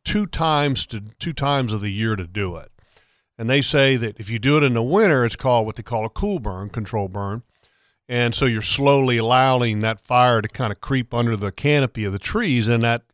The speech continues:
<clears throat> slow burn at top kills all the, the trees and plants. So it's not killing 'em. It's just essentially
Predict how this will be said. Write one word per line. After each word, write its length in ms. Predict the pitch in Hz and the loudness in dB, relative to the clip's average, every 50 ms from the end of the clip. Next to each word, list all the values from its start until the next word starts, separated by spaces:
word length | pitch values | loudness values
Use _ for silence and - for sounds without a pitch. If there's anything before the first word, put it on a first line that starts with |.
| _ | _
<clears throat> 180 | - - 226 143 | -6 -2 -2 0
slow 260 | 113 - - 139 135 127 | 0 2 2 2 2 2
burn 200 | 131 139 135 117 | 2 0 0 0
at 180 | 117 - _ - | -2 -6 _ 0
top 300 | 175 170 165 - - - | 0 0 0 0 -4 -2
kills 420 | - 147 139 135 135 127 110 110 | 2 4 4 4 4 4 4 4
all 420 | 123 123 127 127 127 127 127 123 | 4 6 6 6 6 6 6 4
the, 160 | 117 110 107 92 - _ _ _ | 4 0 -4 -4 -6 _ _ _
the 120 | - 127 110 | -8 -8 -8
trees 540 | - - - 131 120 120 117 117 113 95 98 | -6 -2 0 2 2 2 2 2 0 -2 -4
and 160 | 101 92 - | -8 -10 -12
plants. 600 | - - 139 143 120 95 - - _ - - - _ _ _ _ _ _ _ _ _ _ _ _ _ _ | -10 -8 -6 -4 -4 -6 -8 -12 _ -16 -16 -16 _ _ _ _ _ _ _ _ _ _ _ _ _ _
So 420 | - - 131 120 120 113 113 127 - - | -6 -2 0 2 2 2 0 -2 -6 -8
it's 200 | 139 - - - | -8 -6 -2 0
not 300 | 170 180 165 - - - | 0 0 0 -2 -6 -6
killing 400 | - - - 240 233 170 127 110 | -2 2 4 6 6 6 4 2
'em. 280 | 104 98 110 127 135 - _ _ _ _ _ _ _ | 0 -2 -4 -6 -8 -10 _ _ _ _ _ _ _
It's 220 | 160 147 117 - | -2 0 0 -2
just 320 | - - 160 160 139 - - _ _ _ | 0 2 2 4 2 2 -2 _ _ _
essentially 760 | - 131 - - 170 165 147 - 156 151 151 147 135 131 147 | -8 -4 0 2 2 2 2 0 2 2 4 4 4 2 -2